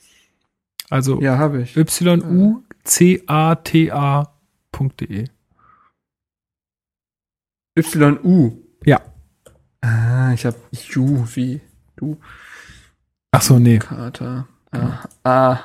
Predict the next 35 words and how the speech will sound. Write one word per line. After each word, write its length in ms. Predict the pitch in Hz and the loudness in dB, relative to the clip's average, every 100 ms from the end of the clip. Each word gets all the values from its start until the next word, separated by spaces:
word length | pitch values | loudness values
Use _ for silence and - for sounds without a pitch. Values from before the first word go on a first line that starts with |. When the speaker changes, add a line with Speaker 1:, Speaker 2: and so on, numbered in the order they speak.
| - - | -14 -12
Speaker 2:
Sonnentempel 840 | 143 135 151 160 156 160 156 143 | -6 -2 0 -2 -4 -6 -4 -4
der 120 | 131 | -4
Maya? 400 | 117 131 165 185 _ _ 147 | -6 -8 -12 -14 _ _ 4
Speaker 1:
Genau, 260 | 139 131 | 4 4
also 240 | - 143 143 | 2 2 4
da 300 | 139 143 139 | 6 6 6
gibt's 260 | 143 139 | 2 0
auch, 320 | 123 127 - | 0 0 -2
äh, 80 | - | -4
relativ 500 | 135 127 127 123 127 | -4 -2 -4 -4 -10
viele 460 | - 135 131 120 127 | -10 -4 -2 0 -2
Speaker 2:
Ah. 40 | |
Speaker 1:
Spiele. 640 | 160 147 139 135 135 135 131 _ _ _ _ _ | -4 -2 0 2 2 0 -4 _ _ _ _ _
Ähm, 520 | 120 120 123 117 120 123 127 | -6 -4 -2 -4 -2 -2 0
meistens, 420 | 127 160 165 151 | 2 2 2 2
äh, 340 | 147 143 139 | 2 2 2
etwas 300 | 143 143 127 | -2 -2 0
längere 520 | 131 135 160 160 151 | 2 2 4 2 0
Titel, 440 | 143 151 143 147 139 | -2 -4 -2 0 0
aber 140 | 131 | 0
es 120 | 123 | -2
gibt 160 | - 131 | -6 -8
auch 80 | 120 | -8
so 120 | - | -10
kleine. 340 | - 117 131 139 | -8 0 4 4
Es 320 | 127 131 - | 2 -4 -4
gibt 180 | 156 160 | -2 0
auch 100 | 143 | 2
zum 100 | 139 | 2
Beispiel 220 | 131 123 | 0 0
Mühle. 600 | 120 151 147 139 131 131 - _ _ _ - | 4 6 6 6 4 0 -6 _ _ _ -16
Speaker 2:
Da 80 | 285 | -12
gibt's 220 | 277 - | -6 -4
Las 180 | 185 196 | -6 -8
Vegas. 560 | 240 240 214 202 - | -10 -8 -8 -10 -14